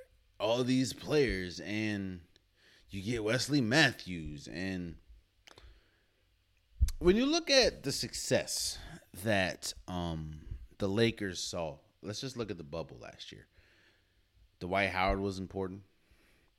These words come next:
Rondo was important. JaVale McGee was important. And they are gone.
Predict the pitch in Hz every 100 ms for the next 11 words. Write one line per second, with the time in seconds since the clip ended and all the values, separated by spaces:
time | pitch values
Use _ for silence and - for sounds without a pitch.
0 | - _ _ _ _ _ _ _ _ _
1 | 90 104 107 101 95 95 92 85 87 92
2 | 95 92 _ _ _ _ _ _ _ _
3 | - _ - 82 101 101 92 78 92 92
4 | 95 90 87 92 92 92 - _ _ _
5 | _ _ _ _ _ _ _ _ - 82
6 | 90 101 104 101 98 95 90 - 78 80
7 | 76